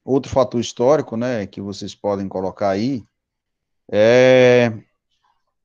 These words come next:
<clears throat> é a vida urbana,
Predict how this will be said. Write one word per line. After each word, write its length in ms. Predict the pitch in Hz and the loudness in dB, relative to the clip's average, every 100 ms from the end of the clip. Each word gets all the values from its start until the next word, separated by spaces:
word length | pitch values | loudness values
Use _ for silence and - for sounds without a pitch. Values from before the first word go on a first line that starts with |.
| _ _ _ _ _ _ _ _ _ _ _ _ _ _ _ _ 196 190 _ _ _ _ _ _ 202 _ _ _ _ _ _ _ _ _ _ - | _ _ _ _ _ _ _ _ _ _ _ _ _ _ _ _ -20 _ _ _ _ _ _ _ _ _ _ _ _ _ _ _ _ _ _ -12
<clears throat> 400 | 156 143 120 - _ _ _ _ _ _ _ _ _ _ _ _ _ _ _ _ | -10 -6 -8 -8 _ _ _ _ _ _ _ _ _ _ _ _ _ _ _ _
é 120 | 120 | 0
a 80 | 143 | 2
vida 240 | 131 147 170 | 2 0 0
urbana, 480 | 117 113 113 98 | -2 -2 -4 -6